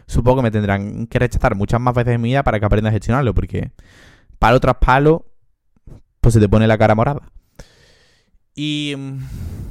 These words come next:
le dijo una de sus amigas, "Oye, no sé quién, no sé cuánto". Otra me empieza con los no sé quién, no sé cuánto. Bueno, me estáis entendiendo, hoy no voy a aclararlo. Y como que su amiga me dijo,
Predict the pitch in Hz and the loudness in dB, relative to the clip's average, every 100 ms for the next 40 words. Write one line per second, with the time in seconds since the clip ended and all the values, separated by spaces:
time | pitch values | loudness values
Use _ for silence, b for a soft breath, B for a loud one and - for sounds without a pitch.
0 | B B B B B - _ _ _ _ | B B B B B -20 _ _ _ _
1 | - 165 151 143 131 131 120 113 107 156 | -6 -2 -2 -2 -4 -4 -6 -2 -2 -2
2 | 156 110 107 107 160 170 107 123 127 - | -4 -8 -8 -6 -6 -6 -2 0 0 -2
3 | 151 180 _ _ _ - - 143 127 123 | -6 -6 _ _ _ -4 4 6 6 6
4 | 113 113 110 110 110 110 110 101 101 101 | 6 8 10 8 8 6 4 0 -2 -2
5 | 101 95 110 - 180 _ _ _ _ _ | -4 -10 -12 -14 -16 _ _ _ _ _
6 | _ _ _ - - 113 104 - - 107 | _ _ _ -20 -8 -4 -2 -2 0 0
7 | 110 107 120 120 110 107 98 101 - - | 0 -2 0 0 -2 -4 -6 -6 -8 -8
8 | - 123 - _ b b b b b b | -10 -14 -16 _ b b b b b b
9 | b b _ 147 160 139 240 117 117 170 | b b _ 0 0 -2 -2 -2 -2 -4
10 | 160 143 120 110 - - | -4 -4 -2 -4 -6 -10